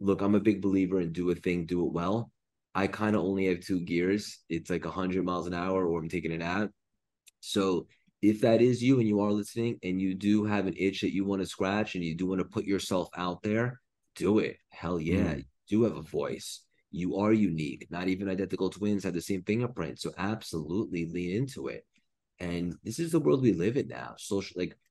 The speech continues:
Speaker 1: when I first reinvented myself, I was, I had no presence on social media, a-, and I'm an introvert, which surprises people, but I understood the social media juggernaut that is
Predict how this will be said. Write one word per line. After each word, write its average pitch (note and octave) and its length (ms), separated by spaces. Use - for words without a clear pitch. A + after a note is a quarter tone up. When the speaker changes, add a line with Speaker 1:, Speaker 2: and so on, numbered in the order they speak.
Speaker 1:
when G#2 120
I A2 100
first A#2+ 420
reinvented A2+ 400
myself, D2+ 400
I D2+ 120
was, F2 420
I E2+ 100
had G#2 200
no A#2+ 160
presence C#2 400
on C#2 120
social D2 320
media, D2 280
a-, - 40
and F#2+ 100
I'm F#2+ 120
an G2 80
introvert, A2+ 500
which D#2+ 140
surprises F2 400
people, A#2+ 480
but G2+ 120
I F#2+ 360
understood G#2+ 1080
the E2+ 100
social G2+ 360
media F#2+ 280
juggernaut E2 600
that E2 200
is F2+ 560